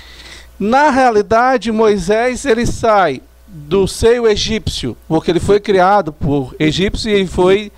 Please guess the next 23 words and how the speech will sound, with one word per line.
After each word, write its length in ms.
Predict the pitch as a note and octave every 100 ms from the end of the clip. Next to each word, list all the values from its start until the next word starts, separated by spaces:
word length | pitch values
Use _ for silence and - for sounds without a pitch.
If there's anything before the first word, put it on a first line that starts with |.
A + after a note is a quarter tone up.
| - -
tratado 480 | F3 E3+ G3 G3 F3+
como 200 | D3+ C#3
egípcio, 540 | A#2+ A#2 - - - - - -
apesar 500 | E3+ G3+ F3 D#3+ F#3+
de 100 | G#3+
ter 160 | F#3
sido 200 | - F#3
judeu. 400 | F#3 C#4 A3 A#2+ - - - - - - - - - - - - - - - - - -
E 240 | G3 A3 A3+
nisso 440 | A3+ C4 C#4+ B3+
ele 120 | A#3 B3
faz 560 | B3+ A3 A3 F#3+ D#3+
uma, 480 | F#3+ G3+ G3 F3 D3+ - -
uma 260 | E3+ F#3
situação 680 | F3+ F#3+ G3+ F3 C#3 G3 F#3+
de 160 | D3 F3+
evadice 840 | F3+ F#3 D3 E3 A3+ G3+ - B2+ - - - -
por 140 | E3 F3+
ele 120 | G#3+
ter 160 | A3+
matado 500 | G#3+ F#3+ - F#3 G3+
um 60 | A#3
egípcio 580 | B3+ E3+ F#3 - -